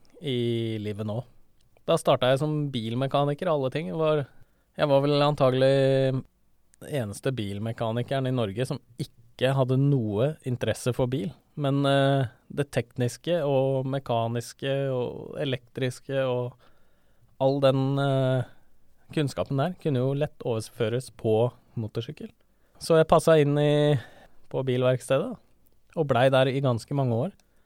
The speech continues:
før den jobben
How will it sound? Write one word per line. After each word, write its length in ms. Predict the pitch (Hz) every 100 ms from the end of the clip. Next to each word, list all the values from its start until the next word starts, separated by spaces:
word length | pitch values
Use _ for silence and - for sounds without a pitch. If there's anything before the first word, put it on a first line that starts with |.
| _ _ _ _ _
før 460 | - 123 120 156 151 - _ _ _ _ _ - - - - -
den 320 | - 131 127
jobben 320 | 123 113 147